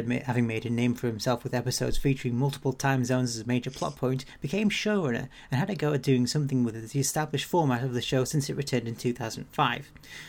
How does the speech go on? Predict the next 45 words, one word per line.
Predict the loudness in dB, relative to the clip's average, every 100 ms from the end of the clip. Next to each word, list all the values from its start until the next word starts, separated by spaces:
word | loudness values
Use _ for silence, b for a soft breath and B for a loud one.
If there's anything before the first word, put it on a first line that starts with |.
| B B
Then, | 2 2
for | 0
his | 0
second | -2 0 0
series, | 2 2 0
he | -2
tried | 0 2
something | 2 0
different, | 2 0 2 0 2
using | 0 0 -2 -4 -6 _
something | 2 4 4 4
more | 2 0
involved | 0 0 0 -2 -2
that | 0
altered | 2 2 -2
the | -2
format | 0 2
of | 0
the | -2
series | -2 0 0
and | -4
required | -4 -2 0
more | 0 0
concentration | 0 -2 -2 -2 -2 -2 -2
than | 0
usual. | 0 -2 -6 -8 -10 B B B -6
It |
got | -2 0
a |
mainly | 2 2
positive | 2 2 0 0 -2
response, | -4 -4 -6 -6 -8 B B B
but | 0
there | 0
were | 2
those | 2 0
who | -2
complained | 0 0 4 4 2 -2 _ _ -20 -2
it | 0 0 -2
had | 2
grown | 4 4 4
too | 0 0
complex | -2 -4 -4 -6
to |
follow. | 0 0 0 -6